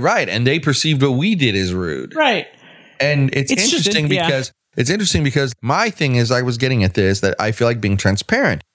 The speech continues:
Speaker 1: And so if we agree that here's the work you're going to do,
Speaker 2: Mm-hmm.
Speaker 1: how much you're gonna charge for it?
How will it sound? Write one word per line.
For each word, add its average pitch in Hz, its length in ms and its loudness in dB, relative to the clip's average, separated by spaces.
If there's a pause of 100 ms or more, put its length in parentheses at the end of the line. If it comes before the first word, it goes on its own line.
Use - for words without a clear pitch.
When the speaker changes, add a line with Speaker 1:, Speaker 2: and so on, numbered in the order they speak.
(140)
Speaker 1:
And 127 160 0
so 131 120 2
if 107 100 -4
we 175 260 2
agree 139 600 2
that 101 240 0
here's 170 340 0
the 165 80 2
work 143 320 0
you're 131 140 2
going 135 320 2
to 139 60 2
do, 127 640 2 (140)
Speaker 2:
Mm-hmm. 202 300 2 (240)
Speaker 1:
how 127 120 0
much 131 160 0
you're 120 80 0
gonna 131 140 2
charge 123 360 -2
for 78 260 -2
it? - 120 -4